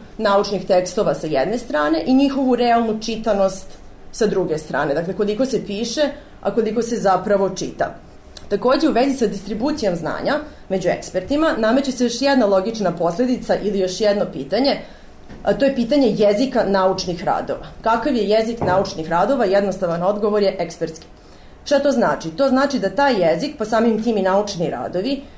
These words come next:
nisu zapravo lako razumljivi i dostupni takozvanim običnim čitaocima, odnosno široj čitalačkoj publici. Zapravo, mogli bismo čak tvrditi da akademske časopise čitaju praktično isključivo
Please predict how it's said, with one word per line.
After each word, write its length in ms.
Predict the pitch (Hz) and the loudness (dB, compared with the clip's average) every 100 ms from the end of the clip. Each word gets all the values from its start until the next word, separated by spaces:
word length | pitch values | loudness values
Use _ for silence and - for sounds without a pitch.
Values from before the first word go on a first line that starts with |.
| - | -10
nisu 380 | 202 277 359 269 | 0 2 2 2
zapravo 460 | 202 220 220 196 190 | 2 2 2 4 4
lako 320 | 220 226 185 | 4 2 0
razumljivi 540 | 170 165 185 233 262 | 0 -2 -2 0 0
i 160 | - 202 | -2 -2
dostupni 580 | 190 190 - 269 247 196 | 2 2 0 -2 0 0
takozvanim 600 | 185 196 190 247 233 - | 0 0 2 2 2 2
običnim 560 | 202 233 226 196 214 - | 0 0 -4 -4 -6 -6
čitaocima, 720 | 190 180 233 240 247 208 190 | -6 -2 -2 0 0 0 2
odnosno 420 | 196 208 208 214 | 0 0 -2 -4
široj 420 | 180 - 202 196 196 | -6 -4 -2 -2 -2
čitalačkoj 600 | 170 175 170 170 214 214 | -4 -2 -2 -2 -2 -2
publici. 420 | 202 165 - - - - - - - - | 0 -2 -4 -10 -18 -20 -20 -20 -20 -6
Zapravo, 440 | 190 208 254 302 226 | 0 2 2 2 4
mogli 240 | 202 233 | 2 2
bismo 260 | 208 196 185 | -2 -2 0
čak 260 | 196 - | 0 -2
tvrditi 340 | 190 - - 220 | -4 -4 -4 0
da 260 | 175 190 | 2 2
akademske 420 | 226 196 180 - 180 | 2 -2 -2 -4 0
časopise 580 | 196 202 208 175 170 160 | 0 0 -2 -6 -8 -8
čitaju 460 | 202 202 285 226 | -6 -2 0 0
praktično 400 | - 285 302 - | -2 -2 -2 -2
isključivo 760 | 226 - 220 208 - 233 143 | -2 -2 -4 -4 -2 0 0